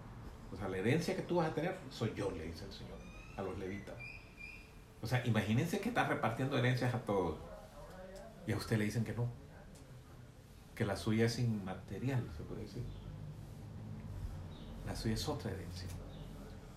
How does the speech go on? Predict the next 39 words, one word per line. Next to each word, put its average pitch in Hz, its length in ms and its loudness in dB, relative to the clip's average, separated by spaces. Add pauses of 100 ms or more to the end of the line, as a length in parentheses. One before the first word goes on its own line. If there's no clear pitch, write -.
(720)
Y 107 100 4
que 107 100 2
usted 98 280 4
va, 117 340 10 (100)
va 98 80 6
a - 20 6
ayudar 104 320 4
a, 98 340 2
a 92 40 -2
servir 92 360 0
a 107 60 2
sus 107 220 -2
hermanos. 104 680 2
Y 101 80 -4
es - 140 -2
el 107 380 4
encargo - 380 2
de 117 140 2
ellos. - 340 -2
Era, 95 240 0
era 98 240 0
un, 107 160 2 (100)
van 98 140 2
a 101 40 2
ser, 104 160 2 (200)
de 95 80 2
usted 143 380 2
va 139 60 4
a - 20 4
salir 107 200 2
los 107 160 2
sacerdotes 110 580 0 (400)
y 110 60 0
los 107 140 2
que 87 140 -4
sirven. 90 360 -2 (1080)
Van 107 180 10
a 110 60 12
recibir 107 560 4